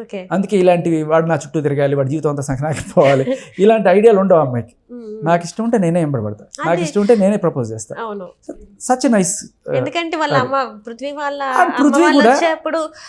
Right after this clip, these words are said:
Speaker 1: లేకపోతే విష్ణుప్రియ వాళ్ళ డాడీ వచ్చినప్పుడు కూడా, she is the one girl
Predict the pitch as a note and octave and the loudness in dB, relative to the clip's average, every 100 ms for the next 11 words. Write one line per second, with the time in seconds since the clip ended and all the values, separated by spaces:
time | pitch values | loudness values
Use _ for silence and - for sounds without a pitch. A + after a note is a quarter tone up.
0 | - B3 C4+ C4+ C#4+ C#4+ C#4+ A#3 D4 D4+ | -16 -6 -6 -4 -4 -4 -4 -6 -8 -8
1 | D#4+ D#4 D4+ D4+ D4 C4 A3+ A3 B3 D#4 | -8 -8 -10 -8 -4 -2 -4 -8 -8 -8
2 | D4+ D#4+ D4+ C#4+ C4+ D#4 E4 - D4+ E4+ | -10 -12 -10 -8 -8 -8 -10 -8 -6 -6
3 | E4+ F4+ B3+ C4+ E4+ D4+ E4 | -4 -4 -4 -6 -6 -6 -6